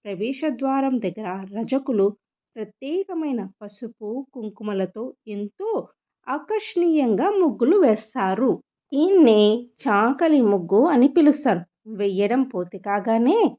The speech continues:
అర్చకులు శ్రీచక్రానికి ప్రదక్షిణ మంటపంలో అమ్మవారికి ఎదురుగా గుమ్మడికాయలు, కొబ్బరికాయలపై పసుపు, కుంకుమలను చల్లి మొదట బలిని సమర్పిస్తారు.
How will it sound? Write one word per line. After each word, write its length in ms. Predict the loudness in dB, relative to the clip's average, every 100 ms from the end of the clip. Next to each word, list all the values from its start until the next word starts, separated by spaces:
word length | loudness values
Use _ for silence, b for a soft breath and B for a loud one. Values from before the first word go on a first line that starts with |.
| _ _ -14
అర్చకులు 640 | -14 -14 -16 -10 -6 -6
శ్రీచక్రానికి 1300 | -6 -4 -2 -2 -4 -6 -8 -6 -6 -6 -4 -2 -4 -10 _ _ -14
ప్రదక్షిణ 500 | -8 -8 -4 -2 0
మంటపంలో 1000 | 0 0 -4 -8 -8 -4 -2 0 -2 -6 -12
అమ్మవారికి 720 | -8 -4 0 0 0 -2 -6
ఎదురుగా 440 | -4 -4 0 2 2 0 -8 _ _ _
గుమ్మడికాయలు, 1080 | -8 -6 -6 -6 -4 0 2 2 2 0 -4 _ _
కొబ్బరికాయలపై 920 | -16 -2 0 2 2 2 0 -2 -2 -2 -6 _ _ _ -16
పసుపు, 720 | -12 -10 -10 -6 -4 -4 -6 -6
కుంకుమలను 640 | -4 -2 0 0 0 -2
చల్లి 680 | -2 -2 2 2 0 -2 _ _ _ -12
మొదట 480 | -8 -4 -4 -6 -8 -6 -6 -8 _ _ _
బలిని 380 | -8 -2 0 -2
సమర్పిస్తారు. 880 | -2 -2 -2 -4 -10 -8 -4 -2